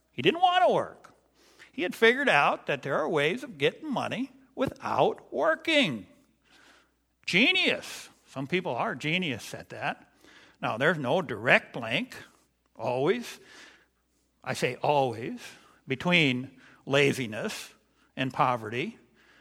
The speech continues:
But if you read the book of Proverbs and Ecclesiastes, you will see quite a few references to laziness and poverty. That means we should be thinking about it at least. There are other reasons for poverty, but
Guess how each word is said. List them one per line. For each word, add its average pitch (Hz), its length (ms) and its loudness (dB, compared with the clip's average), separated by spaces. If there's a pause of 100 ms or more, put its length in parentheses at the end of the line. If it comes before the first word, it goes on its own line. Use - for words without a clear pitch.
(600)
But 147 180 2
if 151 100 4
you 170 120 4
read 202 220 6
the 196 80 2
book 202 220 2
of 170 120 -4
Proverbs 214 460 4
and 180 140 2
Ecclesiastes, 190 960 2
you 196 140 0
will 190 400 -2
see 214 340 0
quite 233 380 4
a 233 80 8
few 240 640 4 (120)
references 117 920 -6 (460)
to 147 120 -2
laziness 120 880 0 (280)
and 127 240 -6
poverty. 117 600 -6 (840)
That 180 220 4
means 277 320 6
we 233 100 2
should 220 240 -2
be 220 100 0
thinking 254 380 0
about 170 300 6
it 190 100 -2
at 226 220 2
least. 269 580 -4 (220)
There 151 140 2
are 135 200 -2
other 214 320 6
reasons 165 640 0
for - 200 -10
poverty, 175 640 0
but 180 260 -4